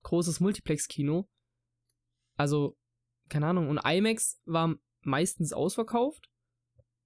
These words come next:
aber jetzt auch nicht immer. Also das war auch, da hatte man auch noch gut so am Tag der Vorstellung oder zwei Stunden vorher noch Karten bekommen können. Wenn du zum Beispiel für Avatar zwei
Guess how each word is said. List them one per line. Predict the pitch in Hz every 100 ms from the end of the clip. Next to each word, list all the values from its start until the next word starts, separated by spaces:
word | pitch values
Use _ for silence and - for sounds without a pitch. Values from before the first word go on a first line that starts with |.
| _ _ _ _ _ _ _
aber | 139 135
jetzt | 135
auch | 151 -
nicht | 143 -
immer. | 185 226 107 -
Also | 139 147
das | 147 170
war | 127
auch, | 165 - _ _ -
da | 147
hatte | 160
man | 170
auch | 180
noch | 196 190
gut | 233 226 -
so | - 175 185 - _ _ _ _ _ _ _ - - _ _ - - _
am | 160 175
Tag | 165 170 185 -
der | 160
Vorstellung | - 185 190 165
oder | 147
zwei | 165 165
Stunden | - 170 156
vorher | 156 170 170 - - - -
noch | - 151
Karten | 180 196 185
bekommen | 156 147 151
können. | 170
Wenn | 151
du | 151
zum | 156
Beispiel | 147
für | -
Avatar | 147 151 151 139
zwei | - 143 160 190